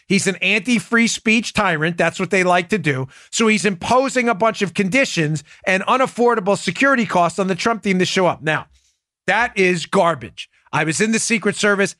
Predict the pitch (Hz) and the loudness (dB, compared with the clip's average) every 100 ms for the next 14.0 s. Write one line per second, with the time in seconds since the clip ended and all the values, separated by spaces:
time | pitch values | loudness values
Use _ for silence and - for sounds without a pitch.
0 | _ _ 143 180 269 294 285 269 254 247 | _ _ -2 2 2 2 4 4 2 2
1 | 240 214 208 180 220 220 214 - 220 226 | 2 2 2 2 2 2 0 -2 0 2
2 | 220 220 196 - 190 180 113 _ _ 131 | 0 0 -2 0 0 -2 -4 _ _ -2
3 | 196 254 262 277 277 277 254 269 254 - | 0 0 0 0 0 0 0 0 0 -6
4 | _ - 220 - 196 254 190 - _ _ | _ -4 -2 -2 -2 -2 -2 -4 _ _
5 | _ _ _ _ _ _ _ _ 170 220 | _ _ _ _ _ _ _ _ -2 0
6 | 262 - 285 240 277 269 254 - 269 254 | 0 -2 -2 2 2 2 -2 0 0 2
7 | 220 139 - _ _ _ _ _ _ 226 | 0 -4 -14 _ _ _ _ _ _ 0
8 | 247 - 180 208 - 254 240 254 262 254 | 0 0 0 -2 0 0 2 2 2 2
9 | 175 233 202 135 87 - _ - 160 202 | 2 2 2 -2 -12 -20 _ -2 0 2
10 | 233 - - 196 185 190 196 170 208 196 | 0 -6 -4 0 0 2 0 0 -2 0
11 | 147 185 180 - 180 147 - 185 180 170 | 0 0 0 -2 -2 -2 0 0 2 0
12 | 165 - _ _ 143 131 - 180 165 147 | -4 -10 _ _ -4 -2 0 0 0 -4
13 | _ - 165 170 175 175 151 151 143 | _ -4 0 0 0 0 0 -2 -4